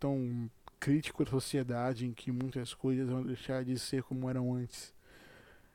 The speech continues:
Eu tô muito em, em uma onda de que eu não consigo parar pra assistir nada.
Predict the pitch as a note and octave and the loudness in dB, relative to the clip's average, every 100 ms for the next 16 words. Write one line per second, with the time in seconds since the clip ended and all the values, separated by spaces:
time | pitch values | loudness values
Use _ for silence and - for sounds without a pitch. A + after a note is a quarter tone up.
0 | - - _ - - C#3 C#3+ C#3+ - E3 | -20 -20 _ -8 0 4 4 4 8 10
1 | E3+ G#3+ A3+ G3+ G3 F3+ F3+ E3 D3 D#3 | 10 8 8 6 4 6 6 8 6 6
2 | D#3 D3+ C3+ C#3 - D3 C#3+ B2+ - - | 4 4 2 -4 -2 0 2 2 -2 -20
3 | - - - - - - D3 D3 D3+ C#3 | -20 -20 -20 -20 -20 -2 2 4 4 4
4 | - D3+ D#3 D#3 C3 C#3 C#3+ B2+ - - | 4 4 4 4 2 2 0 -2 0 2
5 | C#3+ C3+ C3 B2+ A#2 | 4 2 0 0 -4